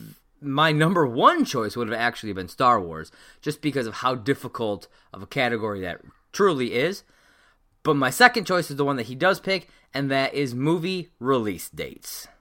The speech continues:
Now, I understand why. Like I said, I, this is definitely an option that I would have went for, is mo-, is movie release dates. But what happens next is not something that, uh, I think Adam was prepared for.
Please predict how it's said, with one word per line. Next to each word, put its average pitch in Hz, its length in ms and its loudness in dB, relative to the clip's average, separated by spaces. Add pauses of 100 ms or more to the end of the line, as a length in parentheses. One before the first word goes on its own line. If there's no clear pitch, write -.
(1000)
Now, 151 320 2
I 240 100 8
understand 220 560 4
why. 170 240 8
Like 196 180 2
I 208 100 4
said, 180 260 2
I, 156 280 4 (160)
this 165 240 0
is 170 60 -8
definitely 233 460 0
an 160 400 -2
option 170 480 8
that 139 120 6
I 135 100 6
would 143 200 4
have 117 140 2
went 123 240 0
for, 190 380 0
is 147 180 -6
mo-, 139 180 -2
is 131 200 -4
movie 147 280 -2
release 135 340 0
dates. 208 360 -6 (1160)
But 156 280 6
what 190 240 8
happens 240 760 4
next 196 400 2
is 147 240 -2
not 160 360 4
something 147 380 0
that, 127 380 0
uh, 110 400 2 (360)
I 147 120 6
think 135 220 2
Adam 117 280 2
was 107 160 -6
prepared 147 500 -2
for. 190 300 -2